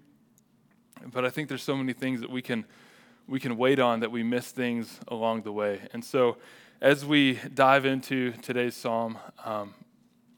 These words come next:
let's dive into these lyrics, because I think these lyrics really kind of encapsulate Psalm twenty-seven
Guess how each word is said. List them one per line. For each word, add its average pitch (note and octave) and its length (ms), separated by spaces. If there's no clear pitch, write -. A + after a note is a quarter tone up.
let's - 160
dive D3 240
into C#3+ 220
these B2+ 180
lyrics, A#2+ 460
because B2 180
I A#2 120
think C#3 240
these B2+ 240
lyrics B2 360
really B2+ 220
kind A#2+ 240
of G#2+ 160
encapsulate B2 680
Psalm A#2+ 280
twenty-seven A2 680